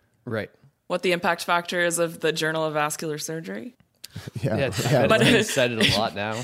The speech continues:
Speaker 2: <laughs> Yeah. Well, so what they, what they said, uh, the editors of the journal, when they retracted this article, they wr-, they wrote, "The review process failed to identify the errors in the design of the study with regards to conscious and unconscious bias."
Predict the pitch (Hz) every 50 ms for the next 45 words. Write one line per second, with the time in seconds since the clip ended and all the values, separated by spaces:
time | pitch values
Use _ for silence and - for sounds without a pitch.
0 | - - - - - 208 180 190 185 180 180 135 143 - - - - - - 220
1 | 220 226 214 - 208 214 202 - 233 208 202 208 214 226 220 226 226 214 208 214
2 | 214 220 208 202 - - 220 220 226 214 202 185 185 - 180 185 180 175 - -
3 | 190 208 202 196 185 175 185 175 175 175 170 - 180 180 180 175 165 165 165 165
4 | 165 165 165 160 160 160 151 165 165 - - 175 165 165 175 - - 180 165 160
5 | 156 156 160 160 156 156 - - - 165 165 165 160 - 156 156 151 151 156 151
6 | - _ _ - - - 160 165 165 165 - - - 170 165 165 165 165 160 -
7 | - - 185 170 180 185 170 180 208 220 240 - - 233 226 233 233 - 233 226
8 | - - - - 208 202 196 180 170 165 156 - - - 165 156 160 175 220 -
9 | 208 214 226 208 - 208 208 214 214 220 - - 202 208 214 208 185 175 175 180
10 | 175 175 175 170 165 156 160 156 175 226 269 269 214 175 151 165 160 - - 156
11 | 151 156 160 160 - - - 165 165 - - 185 185 - 208 214 214 214 208 -
12 | - - 180 - - - - 202 214 220 214 - - 226 220 220 - - - -
13 | 165 156 - - 160 165 170 165 165 - 165 165 160 160 160 - - - - -
14 | - - 139 123 131 131 135 139 - - 160 - - - -